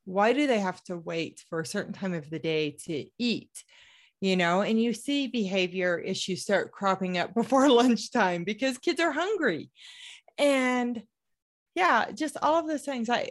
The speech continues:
I didn't really like it. And years later, so I had all of these different thoughts, but only in the last few years <laughs> did I stumble across, um, John Taylor Gatto,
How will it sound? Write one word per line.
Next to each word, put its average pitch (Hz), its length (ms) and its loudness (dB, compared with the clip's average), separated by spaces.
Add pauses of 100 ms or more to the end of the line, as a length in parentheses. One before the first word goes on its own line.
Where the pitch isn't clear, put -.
I 247 80 2
didn't 285 260 0
really 269 240 0
like 226 320 0
it. 190 160 0
And 208 340 -2
years 359 400 4
later, 226 460 2
so 240 140 -8
I 247 80 2
had 330 400 2
all 269 240 2
of 262 100 -4
these 247 220 -4
different 233 480 -4
thoughts, 202 500 0 (340)
but 240 120 4
only 277 320 4
in 277 80 -2
the 247 80 -2
last 208 500 -2
few 233 160 -4
years 196 640 0 (280)
<laughs> - 280 -14
did 262 160 4
I 240 220 6
stumble 254 500 2
across, 214 720 0 (180)
um, 175 520 -4 (880)
John 254 600 2
Taylor 226 360 0
Gatto, 190 800 -2